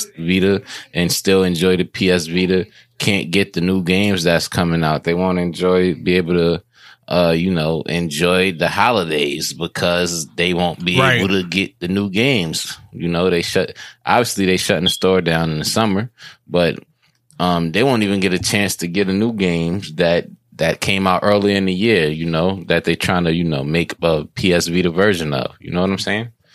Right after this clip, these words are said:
Speaker 2: Right. Yeah, and, like, one of the things that really stuck out to me was that it said that they, that Lily Mo Games purchased a dev-, a second dev kit last month.
Speaker 1: Yeah.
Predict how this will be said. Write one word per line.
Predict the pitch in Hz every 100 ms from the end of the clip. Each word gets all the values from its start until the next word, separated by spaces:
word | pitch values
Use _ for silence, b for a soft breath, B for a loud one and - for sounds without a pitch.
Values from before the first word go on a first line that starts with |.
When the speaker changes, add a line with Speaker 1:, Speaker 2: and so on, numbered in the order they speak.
| B B B B B
Speaker 2:
Right. | 143 143 - _ _ B B B B B
Yeah, | 196 165
and, | 143
like, | 131
one | 120 165 262
of | 220
the | 214 175 143 -
things | 160 135
that | 120 117
really | 131 139
stuck | - 131
out | 123 117
to | -
me | 110 104
was | 107 110 113
that | 113 110 -
it | 113
said | - 123 120
that | 120 110 104 b b b b b _
they, | 131 151 147 _ _ _ _ _ _ _ _ -
that | 196 127
Lily | 123 185 214
Mo | 196 180
Games | 135 160 143 117
purchased | - - 147 - 123
a | 110
dev-, | 104 117 107 -
a | 113 110
second | - 147 143 117
dev | 120 143 -
kit | 120 101
last | 123 120 117 -
month. | 156 101 _ -
Speaker 1:
Yeah. | 85 80 80